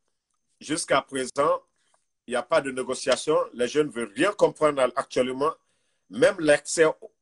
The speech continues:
du quartier est difficile pour les gendarmes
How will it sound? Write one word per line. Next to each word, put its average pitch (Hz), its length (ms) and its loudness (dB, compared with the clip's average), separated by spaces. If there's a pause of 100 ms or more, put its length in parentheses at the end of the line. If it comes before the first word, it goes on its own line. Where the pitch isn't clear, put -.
(180)
du 123 220 -6
quartier 151 560 2 (920)
est 117 180 0 (480)
difficile 156 400 -2
pour 135 140 -4
les 123 100 6
gendarmes 143 400 2